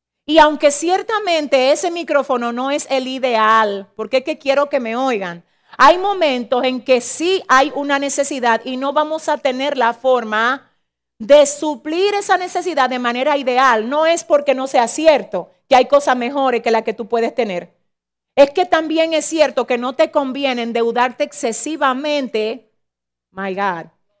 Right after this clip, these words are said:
con cosas que en el momento tú no puedes pagar. Yo sé que estoy hablándole a alguien que necesita sabiduría en la administración en este tiempo.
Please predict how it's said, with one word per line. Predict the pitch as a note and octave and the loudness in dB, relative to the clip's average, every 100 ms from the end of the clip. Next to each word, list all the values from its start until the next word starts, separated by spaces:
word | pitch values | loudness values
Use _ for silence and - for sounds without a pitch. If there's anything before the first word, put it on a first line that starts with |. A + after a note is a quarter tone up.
| _ | _
con | - D4+ C#4+ | 2 4 2
cosas | - F4+ G4+ E4 | 2 2 2 -2
que | E4 | -2
en | C4+ | -2
el | C4 | -2
momento | C4 C4 D4+ E4 B3+ | -2 -4 -4 -4 -6
tú | A#3+ | -4
no | B3 B3+ | -6 -2
puedes | B3 B3 B3+ | -2 0 -4
pagar. | - G#3+ F#3+ F#3 F3+ | -2 -2 0 -2 -2
Yo | A#3+ C#4 | -4 -2
sé | - D4 | 0 -2
que | C#4 | -2
estoy | A#3+ - B3 B3+ C4+ | -8 -6 -2 -2 0
hablándole | A3 G#3+ A3+ C#4 C4+ B3+ | -2 0 -2 0 -4 0
a | A3 A3+ | 2 4
alguien | C4+ B3+ B3+ | 2 -2 -6
que | A#3 | -6
necesita | G#3+ A3 A3 B3 B3+ | -6 -8 -8 -4 -4
sabiduría | B3+ A3+ A#3 A3 G#3+ D#4 F4 D#4+ _ | -2 -4 -4 -8 -6 -2 -2 -2 _
en | - A#3 | -6 -2
la | A3 | 0
administración | G#3+ A3 G#3+ G#3+ - G#3+ G#3 B3 A3+ | 0 -2 -8 -8 -6 -8 -6 -10 -10
en | G3+ | -10
este | G#3 A3 | -10 -10
tiempo. | G#3+ F#3+ F#3 F#3 | -8 -12 -10 -14